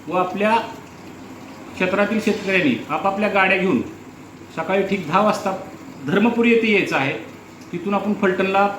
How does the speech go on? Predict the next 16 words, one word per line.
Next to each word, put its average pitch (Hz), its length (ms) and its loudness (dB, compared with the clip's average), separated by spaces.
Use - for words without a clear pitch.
फार 185 120 2
मोठ्या 190 240 -2
प्रमाणात 185 680 -4
मोर्चा 175 280 -2
घेऊन 190 200 0
जाणार 180 240 2
आहोत 156 220 4
व 180 140 2
शासनाला 190 540 0
दार 190 500 4
उघडण्यासाठी 220 600 4
भाग 208 400 2
पाडणार 202 240 2
आहोत. 139 220 2
या 190 340 -2
घटनेचं 202 760 -2